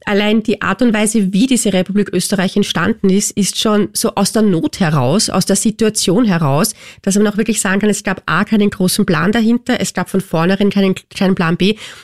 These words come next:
Es ist einfach wirklich das, was übrig geblieben ist und daraus hat man dann meiner Meinung nach das Beste gemacht.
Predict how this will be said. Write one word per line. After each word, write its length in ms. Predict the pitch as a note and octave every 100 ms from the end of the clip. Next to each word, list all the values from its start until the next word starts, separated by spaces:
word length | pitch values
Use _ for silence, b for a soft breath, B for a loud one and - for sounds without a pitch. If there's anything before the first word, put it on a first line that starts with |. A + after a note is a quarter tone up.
| B
Es 140 | - A3
ist 120 | G#3+
einfach 340 | A#3 A#3+ A#3+
wirklich 300 | A3 G#3+ A3
das, 260 | - F#3 -
was 140 | G#3+
übrig 320 | G#3+ G3+ F3+
geblieben 380 | - G3 G3 G3+
ist 120 | G3+
und 120 | A3 G#3
daraus 320 | F3 G#3 G3+
hat 180 | E3+ A3
man 160 | G#3
dann 160 | G#3 G#3
meiner 240 | E3 F3+
Meinung 240 | F#3+ G3+ G3+
nach 140 | G3+
das 180 | G3+ -
Beste 320 | D#3+ F#3 -
gemacht. 480 | G#3+ F#3+ E3+ -